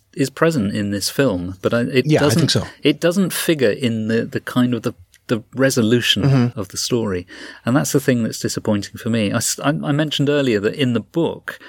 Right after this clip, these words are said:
Speaker 1: Montag c-, comes to the conclusion that the physical book isn't important. It's the content
Speaker 3: Right.
Speaker 1: of the
Speaker 2: Mm-hmm.
Speaker 1: book. And, and that's, that's his epiphany, and that's what allows him to transcend
Speaker 2: Yeah.
Speaker 1: himself and then help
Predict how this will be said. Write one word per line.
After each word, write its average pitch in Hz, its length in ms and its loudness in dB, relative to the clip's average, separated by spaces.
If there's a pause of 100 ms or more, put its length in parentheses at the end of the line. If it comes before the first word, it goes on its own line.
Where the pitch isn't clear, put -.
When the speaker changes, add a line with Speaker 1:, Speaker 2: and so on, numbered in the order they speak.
(400)
Speaker 1:
Montag 120 680 0 (120)
c-, - 120 -18 (100)
comes 110 300 0
to 120 80 -2
the 95 100 -2
conclusion 101 540 -2
that 107 140 -4 (420)
the 135 220 -8
physical 113 460 0
book 98 220 0
isn't 107 240 0
important. 98 600 -2
It's - 200 -6
the - 120 -8
content - 480 -2
Speaker 3:
Right. 113 180 4
Speaker 1:
of 113 100 4
the 104 60 4
Speaker 2:
Mm-hmm. 90 100 0
Speaker 1:
book. - 260 -12 (520)
And, 107 440 -4
and 113 200 0
that's, - 260 -2
that's - 300 -2
his 120 240 0
epiphany, 90 720 0
and 104 120 -2
that's - 240 -2
what 110 120 4
allows 107 400 2
him 101 260 -2
to - 140 -6
transcend 107 600 0
Speaker 2:
Yeah. 95 60 -2
Speaker 1:
himself 90 460 0
and 98 240 -8
then 95 220 0 (580)
help - 360 0